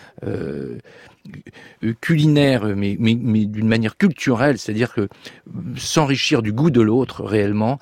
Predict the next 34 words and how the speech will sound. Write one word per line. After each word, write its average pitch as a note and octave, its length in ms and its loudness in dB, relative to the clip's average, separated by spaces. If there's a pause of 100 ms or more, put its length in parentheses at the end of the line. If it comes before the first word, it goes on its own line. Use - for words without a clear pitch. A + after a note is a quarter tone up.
(160)
ingérer C#3+ 480 4
ce - 100 -8
que A#2+ 80 2
l'autre A#2+ 360 4
mange, G#2 260 0
quelque G#2+ 240 -4
chose G#2+ 160 -2
de G2 80 -2
très - 180 0
mystérieux, G#2+ 520 -4
c'est - 180 -14
tout - 120 -20
ce - 80 -14
que - 80 -10
l'on G#2 120 -4
retrouve A2 360 -6
à G#2 80 -4
travers A2+ 260 -6
la G2+ 80 -6
magie A#2 360 -2
de, F2+ 180 -6 (360)
des G#2 280 2
épices, C3 400 -4
et F#2 220 0
c'est A2 200 -2
justement A2+ 440 -2
cette - 220 -8
chose B2+ 260 0
qui - 100 -4
ne G#2 100 4
pousse - 340 -2
pas B2 160 -2
chez - 160 -8
soi - 300 -6